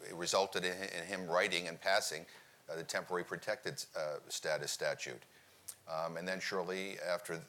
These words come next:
that was passed, the six Jesuit priests and their housekeeper and daughter were murdered in El Salvador, and he was asked to lead the investigation, and I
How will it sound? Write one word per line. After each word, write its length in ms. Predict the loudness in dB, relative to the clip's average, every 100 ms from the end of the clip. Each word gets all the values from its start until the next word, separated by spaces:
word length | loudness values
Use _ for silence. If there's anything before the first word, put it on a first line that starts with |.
| 0
that 220 | 4 4
was 120 | 2
passed, 500 | -2 2 2 2 -2
the 180 | -2 -4 -4
six 280 | -4 -4 -4
Jesuit 420 | -2 0 0 -6
priests 400 | -6 -6 -4 -4
and 260 | -4 -6 -8 -16 -20 -20 -20 -18 -8
their 80 |
housekeeper 480 | -2 -2 -2 -4 -2
and 100 | 0
daughter 240 | 4 4 4
were 140 | 2
murdered 240 | 0 0
in 40 | 0
El 100 | -2
Salvador, 560 | 2 2 2 0 0
and 100 | 0
he 160 | -4 -6
was 160 | -4 0
asked 260 | 0 0
to 60 | -4
lead 180 | -4 -4
the 80 |
investigation, 760 | -2 0 0 0 2 2 2 -2
and 100 | -2
I 260 | 0 0